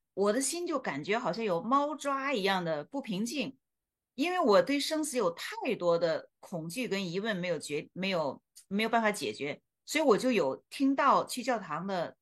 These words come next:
呃，这个冲动。但我的车子忽然没电了一天，我就非要去不可，所以我就打电话。那时候打电话很少，罕见，我就为了听场道，我打电话从出租车公司去叫车，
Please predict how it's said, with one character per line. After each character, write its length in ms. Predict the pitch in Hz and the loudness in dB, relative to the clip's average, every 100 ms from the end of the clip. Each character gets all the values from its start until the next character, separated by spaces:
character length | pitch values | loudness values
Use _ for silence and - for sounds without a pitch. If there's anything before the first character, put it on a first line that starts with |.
| _ | _
呃， 340 | 151 139 135 123 | -6 -6 -6 -6
这 200 | 196 165 | -6 -4
个 140 | 147 | -4
冲 240 | - 269 | -2 0
动。 260 | 285 262 - _ _ _ - | 2 2 0 _ _ _ -2
但 140 | 370 | 4
我 100 | 262 | 6
的 60 | 170 | 4
车 280 | - - 359 | 2 0 0
子 80 | 320 | 0
忽 120 | 330 | 2
然 140 | 339 | 4
没 120 | 285 277 | 4 2
电 200 | 453 285 | 2 2
了 120 | 170 | -2
一 60 | |
天， 280 | 160 185 151 - | -6 -6 -6 -4
我 100 | 170 | -2
就 140 | 202 202 _ | -2 -6 _
非 140 | 220 | 2
要 120 | 427 151 | 2 2
去 180 | - | -4
不 100 | 147 | -6
可， 220 | 147 - - | -6 -8 -10
所 140 | - 254 | 0 2
以 40 | |
我 60 | 233 | 2
就 60 | |
打 200 | 247 - | -2 -8
电 220 | - 254 269 | 0 2 2
话。 260 | 285 185 _ - _ | -2 -6 _ -20 _
那 80 | - | -8
时 80 | 240 | -4
候 40 | |
打 100 | 202 | -2
电 120 | 151 254 | 0 2
话 120 | 247 | 2
很 260 | 208 220 | 2 0
少， 120 | 262 233 | 0 -2
罕 260 | 196 147 | -2 -2
见， 240 | 170 226 170 | 0 -2 0
我 80 | 170 | 0
就 140 | 247 | 4
为 100 | 262 | 4
了 100 | 208 | 2
听 220 | 202 247 | 0 -2
场 220 | 233 165 | -2 -2
道， 180 | 165 226 | 2 4
我 120 | 175 | 4
打 160 | 208 131 | 2 -2
电 160 | 180 233 | -2 -4
话 140 | 226 | -4
从 220 | - 208 226 | -4 -6 -6
出 180 | 311 | -4
租 100 | 302 | -2
车 160 | 302 311 | 0 -2
公 240 | 302 311 | 0 0
司 240 | 320 285 311 | 0 -2 -4
去 160 | 269 | -6
叫 220 | 226 240 175 | 2 2 2
车， 340 | 202 180 - | 2 0 0